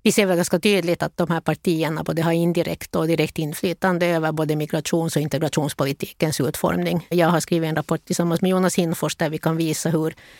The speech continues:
den nordiska migrationspolitiken har gått i en allt mer restriktiv riktning under de senaste tjugo åren.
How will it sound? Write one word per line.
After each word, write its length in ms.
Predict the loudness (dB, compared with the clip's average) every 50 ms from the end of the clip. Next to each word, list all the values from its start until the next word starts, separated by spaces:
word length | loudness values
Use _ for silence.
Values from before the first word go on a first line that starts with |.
| -12 -2
den 120 | 2 2 4
nordiska 360 | 4 4 2 0 0 0 0
migrationspolitiken 1200 | 0 0 -2 -4 -2 -2 -2 -2 -2 -4 -6 -6 -6 -6 -4 -2 -2 -2 -4 -4 -4 -2 -2 0
har 100 | -2 0
gått 220 | 0 -2 -2 0 0
i 40 | 0
en 80 | 2
allt 180 | 0 0 0 0
mer 160 | 0 2 2
restriktiv 540 | 0 0 0 -2 -4 -2 -2 0 0 0 2
riktning 340 | 0 -2 0 -2 0 0 0
under 160 | 0 0 0
de 100 | -2 -2
senaste 440 | 0 0 0 0 -2 -4 -4 -6 -4
tjugo 300 | -2 -2 -2 0 0 2
åren. 420 | 2 4 4 4 2 2 0